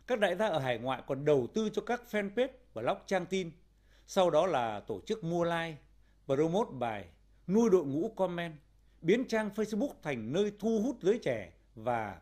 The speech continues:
cư dân mạng tò mò, thành nơi tuyển chọn, mua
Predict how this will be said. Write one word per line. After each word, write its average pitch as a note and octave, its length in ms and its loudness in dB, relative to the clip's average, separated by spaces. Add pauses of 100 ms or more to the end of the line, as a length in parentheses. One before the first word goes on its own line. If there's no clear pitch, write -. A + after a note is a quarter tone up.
cư G3 160 0
dân E3+ 160 0
mạng C3+ 320 -4
tò A2+ 180 0
mò, G2+ 340 -6 (540)
thành E3 220 2
nơi A#3+ 120 4 (100)
tuyển C#3 280 2
chọn, C#3 320 0
mua G#3 300 4